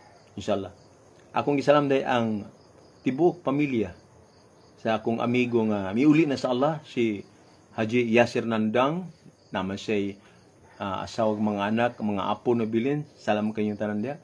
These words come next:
Ang mga asawa, ang mga asawa, mga apo, mga anak ni Sheikh Abdullah Ali Sindatok,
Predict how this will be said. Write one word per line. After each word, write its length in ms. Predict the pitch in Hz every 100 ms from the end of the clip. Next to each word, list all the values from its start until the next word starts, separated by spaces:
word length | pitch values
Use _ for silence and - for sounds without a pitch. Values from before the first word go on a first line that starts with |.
| - - _ - _ _ _ -
Ang 160 | 107
mga 560 | 104 107 107 104 98 -
asawa, 560 | - - 113 113 120 -
ang 160 | 110
mga 100 | 104 101
asawa, 320 | - 117 113
mga 120 | 104 104
apo, 400 | - 160 190 185
mga 260 | 131 98 -
anak 280 | 113 131 131
ni 240 | 117 110 104 -
Sheikh 320 | - 139 127 - - - -
Abdullah 400 | 113 110 110 113
Ali 240 | 117 117 117
Sindatok, 600 | - 113 117 123 202